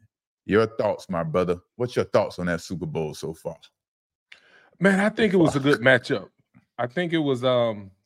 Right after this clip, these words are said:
Speaker 2: it was, it was, it was needed. You know, you know how sometimes you like, "I wanna have the best two teams play at the end."
Speaker 1: Yeah.
Speaker 2: I think they were the best two teams that <laughs> played at the
Speaker 1: For,
Speaker 2: end,
Speaker 1: for
Speaker 2: you
Speaker 1: real,
Speaker 2: know?
Speaker 1: right? No, no bullshit. No bull.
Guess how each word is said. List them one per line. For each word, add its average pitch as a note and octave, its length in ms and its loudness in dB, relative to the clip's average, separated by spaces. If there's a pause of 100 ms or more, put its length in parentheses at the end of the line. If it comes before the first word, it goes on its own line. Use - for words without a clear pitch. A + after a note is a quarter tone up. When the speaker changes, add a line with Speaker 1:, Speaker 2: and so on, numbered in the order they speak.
(120)
Speaker 2:
it A#2+ 100 -4
was, A2 340 -6 (580)
it C3 160 0
was, A2+ 260 -2
it B2+ 60 -4
was A#2 180 -2
needed. C3+ 360 -2 (220)
You C3 140 -4
know, B2 360 0
you D#3 80 -4
know E3+ 80 2
how D#3 80 4
sometimes D3 400 0
you C3+ 120 -2
like, A#2+ 240 -2
"I G#2+ 60 2
wanna A#2 220 -2
have A2+ 160 0
the F#2 40 -10
best A2+ 360 -4
two A#2 160 -8
teams A#2 320 -10
play A2+ 260 -8
at A2+ 80 -8
the B2 280 -8
end." B2+ 140 -12 (380)
Speaker 1:
Yeah. F#2 340 4
Speaker 2:
I F#2+ 180 -4 (100)
think A2+ 240 -6
they A2+ 100 2
were C3+ 140 0
the C#3 80 -2
best B2+ 320 -6
two D#3 100 -2
teams D3+ 380 0
that B2 200 0
<laughs> - 0 -
played C#3+ 300 0
at D3+ 160 0
the D3+ 180 -4
Speaker 1:
For, G3 60 2
Speaker 2:
end, B2 120 2
Speaker 1:
for G#2+ 100 4
Speaker 2:
you A2 120 6
Speaker 1:
real, C3+ 260 6
Speaker 2:
know? G2+ 60 2
Speaker 1:
right? B2 320 2
No, A#2 280 -2
no A#2+ 180 2
bullshit. B2 720 2
No A2 160 0
bull. A#2+ 300 -2